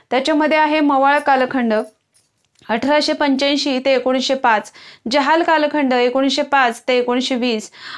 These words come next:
आणि, अ, गांधीयुग किंवा अहिंसेचे युग,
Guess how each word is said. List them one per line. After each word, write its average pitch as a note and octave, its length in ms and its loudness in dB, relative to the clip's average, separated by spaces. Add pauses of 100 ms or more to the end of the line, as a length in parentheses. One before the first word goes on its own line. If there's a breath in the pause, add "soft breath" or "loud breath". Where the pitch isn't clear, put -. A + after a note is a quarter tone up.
(120 loud breath)
आणि, D4+ 560 0 (100)
अ, A#3+ 220 0
गांधीयुग B3+ 720 0 (420 loud breath)
किंवा C#4+ 240 2
अहिंसेचे D4 640 0
युग, A3+ 240 0